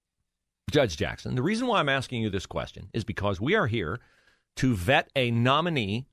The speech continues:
of Joe Biden to the Supreme Court. And President Biden has said in his campaign and when he announced the retirement of Stephen Breyer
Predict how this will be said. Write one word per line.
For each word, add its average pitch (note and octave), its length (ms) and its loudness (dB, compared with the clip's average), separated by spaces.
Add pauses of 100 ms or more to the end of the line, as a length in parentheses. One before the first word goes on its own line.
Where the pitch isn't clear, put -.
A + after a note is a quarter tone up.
(120)
of F2 100 -2
Joe B2 240 2
Biden G2+ 440 0 (280)
to A#2 100 -2
the G#2+ 100 0
Supreme G2+ 400 -4
Court. - 380 -6
And G2+ 140 -4
President A3+ 460 -2
Biden F3 360 2
has E2 160 -6
said B1 380 -8 (1000)
in G#2+ 100 4
his F3 160 4
campaign G3 600 2 (180)
and G2 320 0 (640)
when D3 280 4
he E3 200 2
announced D3+ 300 0
the C#3 80 -4
retirement C3+ 580 0 (100)
of - 80 -4
Stephen C3+ 340 0
Breyer G2 400 0